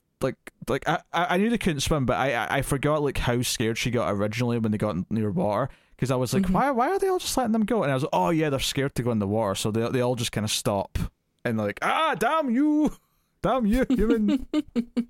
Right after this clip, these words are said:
Speaker 1: <laughs> "We can't go in the water."
Speaker 2: If only there were vines they could swing across or <laughs> jump on some trees.
Speaker 1: I mean, do, do you, do you not, can you not, like, get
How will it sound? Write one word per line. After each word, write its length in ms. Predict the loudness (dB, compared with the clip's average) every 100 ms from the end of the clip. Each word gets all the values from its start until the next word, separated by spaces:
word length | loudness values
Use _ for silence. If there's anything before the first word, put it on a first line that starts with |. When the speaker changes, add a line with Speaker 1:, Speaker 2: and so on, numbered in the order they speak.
| _ _ _ -20 -20 _ _ _ -18 -18 _ _
Speaker 1:
<laughs> 1000 | -6 -4 -2 -2 0 0 0 -2 -6 -6
"We 100 | -4
can't 300 | -2 -2 -2
go 140 | -2 0
in 80 | 0
the 80 |
water." 480 | 2 0 0 -2 -4 -10 _ _ _ -20 -8
Speaker 2:
If 60 | -2
only 200 | 0 2
there 140 | 2
were 120 | 0 0
vines 600 | 0 0 2 0 0 0
they 80 | -2
could 160 | -4
swing 260 | -4 -2 -2
across 600 | -2 -4 -4 -4 -6 -6
or 340 | -4 -4 -6 -8 _ -4
<laughs> 1700 | 0 2 2 4 4 4 2 2 0 0 -2 -2 -4 -4 -6 -4 -2
jump 180 | 0 0
on 100 | 0
some 140 | -2 -2
trees. 480 | 0 0 0 -2 -6 -16 -18 _ -12 -6 -4 -4 -4 -6 -6 -2
Speaker 1:
I 120 | 0
mean, 340 | 2 2 0 -2 -10 -20 _ _ _ _ _ _ _ _ _ _ _ _ _ _
do, 120 | -6 -4
do 140 | -2
you, 100 | -2
do 120 | 0
you 60 | -2
not, 220 | -2 -4
can 120 | -4
you 40 | -2
not, 100 | -2
like, 160 | -2
get 220 | -2 -2